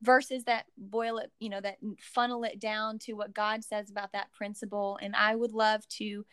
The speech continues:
give more than I get. So if that is something that could help these listeners, then we have free resources on our website that they can download and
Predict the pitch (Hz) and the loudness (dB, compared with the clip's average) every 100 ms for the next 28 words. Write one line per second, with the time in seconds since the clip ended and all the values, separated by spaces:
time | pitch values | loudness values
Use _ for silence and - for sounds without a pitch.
0 | - - _ - 202 240 247 277 269 240 | -20 -20 _ -14 6 8 8 4 0 -4
1 | 226 214 202 190 208 247 359 - _ _ | -4 -6 -8 -6 -2 -2 -4 -10 _ _
2 | _ - 247 233 233 226 - 202 226 233 | _ -4 0 0 0 -4 -4 0 2 2
3 | 170 - _ _ - 220 226 226 220 - | 0 -4 _ _ -4 -2 0 -2 -6 -2
4 | 226 233 240 233 220 214 - 214 226 - | -2 -2 -4 -4 -2 -4 -4 -6 -2 -2
5 | _ - 214 226 233 214 233 285 311 392 | _ -10 -4 -4 -2 0 0 2 2 0
6 | - - 214 226 220 247 262 247 233 - | -4 -6 -2 0 0 2 4 2 2 -2
7 | 240 226 220 226 254 247 254 254 233 - | -4 -2 -4 -2 0 0 2 0 2 2
8 | 220 220 214 202 202 - 233 262 311 - | 2 4 2 2 -2 0 0 2 0 -8
9 | _ _ _ - 226 214 220 220 220 208 | _ _ _ 0 2 4 0 -2 -2 0
10 | 208 226 247 262 269 277 208 196 | 0 0 2 2 2 -2 -4 -6